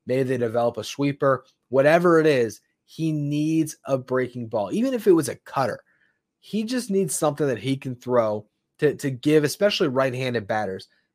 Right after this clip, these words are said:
that one more look, the, the, the look that goes a little more horizontal, that he can go east to west with a little bit. His slider did have a good strike rate, okay? So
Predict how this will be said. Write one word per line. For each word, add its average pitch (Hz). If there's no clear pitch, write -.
that 135
one 151
more 147
look, 117
the, 127
the, 120
the 135
look 170
that 147
goes 147
a 143
little 143
more 131
horizontal, 113
that 104
he 117
can 135
go 131
east 127
to 127
west 110
with 110
a 101
little 92
bit. -
His 175
slider 151
did 214
have 233
a -
good 196
strike 151
rate, 95
okay? 127
So 120